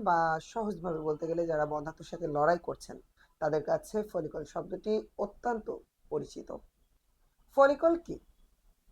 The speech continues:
ফলিকল হচ্ছে ডিম্বাশয়ের ভেতরে থাকা ছোট্ট তরল পূর্ণ থলি, যার মধ্যে অপরিপক্ক ডিম্বাণু থাকে। প্রতি মাসেই,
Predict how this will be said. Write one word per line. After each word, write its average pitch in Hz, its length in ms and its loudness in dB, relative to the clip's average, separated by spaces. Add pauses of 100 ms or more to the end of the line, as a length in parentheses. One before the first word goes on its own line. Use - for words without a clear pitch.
(1300)
ফলিকল 262 340 10
হচ্ছে 339 340 2
ডিম্বাশয়ের 190 540 6 (340)
ভেতরে 196 320 0
থাকা 196 360 0 (180)
ছোট্ট 240 300 -6
তরল 156 360 2
পূর্ণ 156 240 -4 (140)
থলি, - 240 -10 (760)
যার 147 260 -2
মধ্যে 147 400 -2 (1300)
অপরিপক্ক 214 680 8 (720)
ডিম্বাণু 147 440 -2
থাকে। - 300 -16 (1400)
প্রতি 277 260 6
মাসেই, 262 540 4